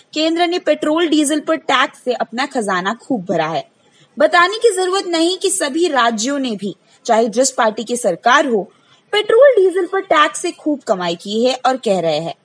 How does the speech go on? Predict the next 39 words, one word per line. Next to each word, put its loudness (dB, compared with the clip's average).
इससे 2
पहले 0
पिछले -6
साल 0
अक्टूबर -4
में -4
केंद्र -6
ने -4
पेट्रोल -2
डीजल -2
पर -4
एक्साइज -2
ड्यूटी -8
में -4
प्रति 2
लीटर -2
दो -2
रुपए -2
की -6
कटौती 0
की -14
थी। -12
सरकार 4
ये 0
दिखाने 2
की -6
कोशिश -4
कर 2
रही -2
है 0
कि -8
उसने -6
दाम 0
कम -2
कर 4
दिया, 0
लेकिन -4
यहाँ 2
मामला 0